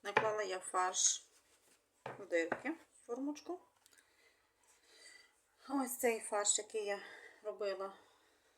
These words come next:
раніше. Пізніше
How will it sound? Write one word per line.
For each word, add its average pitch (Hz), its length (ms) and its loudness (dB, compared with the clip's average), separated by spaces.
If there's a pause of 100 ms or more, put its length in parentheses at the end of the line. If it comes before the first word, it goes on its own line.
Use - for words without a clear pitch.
(260)
раніше. 381 640 0 (1800)
Пізніше 226 640 2